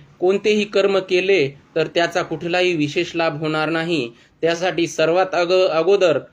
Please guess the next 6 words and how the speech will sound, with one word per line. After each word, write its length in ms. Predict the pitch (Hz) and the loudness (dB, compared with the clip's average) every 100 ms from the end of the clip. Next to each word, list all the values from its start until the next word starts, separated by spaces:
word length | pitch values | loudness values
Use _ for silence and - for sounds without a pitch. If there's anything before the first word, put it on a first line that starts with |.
| _ _ _ | _ _ _
सद्गुरूंना 720 | - - 202 208 220 214 208 196 | -8 -4 -2 0 2 2 2 0
शरण 380 | - 180 202 202 | 0 0 2 2
जाऊन 460 | 185 185 185 143 139 _ _ _ _ _ _ | 2 2 2 2 -2 _ _ _ _ _ _
सद्गुरूंची 680 | - 196 196 214 220 214 214 | -4 -4 0 0 0 0 -4
सेवा 360 | - 185 185 202 | -2 2 2 2
करणं 440 | 202 180 170 139 | 2 0 0 -4